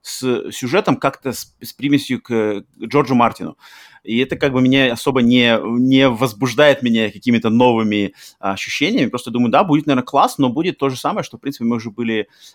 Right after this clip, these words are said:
а, видели раньше, но, может быть, с какими-то элементами открытого мира, ко-, с которым у меня на данный момент очень, а, такие отношения странные. Поэтому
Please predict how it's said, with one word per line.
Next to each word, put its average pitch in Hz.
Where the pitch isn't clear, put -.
а, 107
видели 117
раньше, 127
но, 123
может 143
быть, 131
с -
какими-то 123
элементами 113
открытого 113
мира, 170
ко-, -
с -
которым 131
у 117
меня 117
на 117
данный 113
момент 120
очень, 110
а, 101
такие -
отношения 101
странные. 156
Поэтому 143